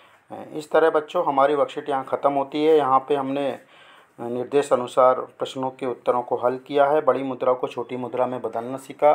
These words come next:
आशा है वीडियो आपको अवश्य पसंद आया होगा। पहली बार आपने इस वीडियो को देखा,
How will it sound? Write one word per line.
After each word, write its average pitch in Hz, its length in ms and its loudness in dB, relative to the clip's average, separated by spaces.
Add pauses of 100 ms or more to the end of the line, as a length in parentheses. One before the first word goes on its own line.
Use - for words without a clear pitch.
आशा 127 280 2
है 147 100 4
वीडियो 131 300 0
आपको 117 280 2
अवश्य 127 220 -8
पसंद 139 240 -2
आया 139 100 8
होगा। 147 200 6
पहली 123 260 -2
बार 131 160 2
आपने 123 220 0
इस 120 180 -18
वीडियो 117 180 -10
को 120 120 -10
देखा, 143 280 2